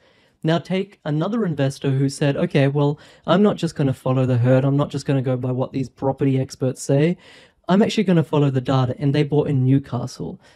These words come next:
So that investor in three years or in two years, actually, would have had enough equity in Newcastle, um, to have bought another one or two investment properties. In two years in Newcastle, you would have made at least a hundred thousand dollars.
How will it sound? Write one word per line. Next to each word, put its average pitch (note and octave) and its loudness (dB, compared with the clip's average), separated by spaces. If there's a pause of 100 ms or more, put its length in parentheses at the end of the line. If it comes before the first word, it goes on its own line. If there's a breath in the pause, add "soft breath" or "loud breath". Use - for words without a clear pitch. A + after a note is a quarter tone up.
(160 soft breath)
So D3 -4
that G#3 4
investor C3+ 0
in C#3 0
three G#3+ 0
years B2+ 0
or C3 -2
in B2 -2
two B3 0
years, C3 -2
actually, - -12 (320 loud breath)
would E3+ 4
have F3+ 2
had D#3 2
enough D#3+ 0
equity C3 -2 (240 soft breath)
in F#3 6
Newcastle, D#3+ 0 (480 soft breath)
um, B2+ 0
to D#3 4
have C3+ 0
bought C#3+ 2 (320)
another C#3 4
one C3+ 2
or C3 2
two - -4
investment A#2+ -2
properties. - -8
In D3+ 0
two A#3 2
years D#3+ 2
in F#3+ 0
Newcastle, D3 -2
you C#3 0
would D3+ 2
have D3 2
made C3+ 2
at C#3 -4
least C3 -2
a C3 -4
hundred A#2+ 0
thousand B2+ -2
dollars. C#3 -4